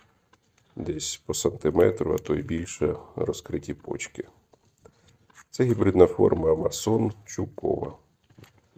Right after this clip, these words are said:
Як бачите, кожен пагін несе грону,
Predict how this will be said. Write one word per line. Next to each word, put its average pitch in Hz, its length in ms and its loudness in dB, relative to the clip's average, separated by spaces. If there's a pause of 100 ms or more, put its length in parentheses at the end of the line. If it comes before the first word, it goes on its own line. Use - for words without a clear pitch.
(480)
Як 95 260 2
бачите, 98 640 4
кожен 85 540 2
пагін 82 580 2 (140)
несе - 420 0
грону, 117 600 4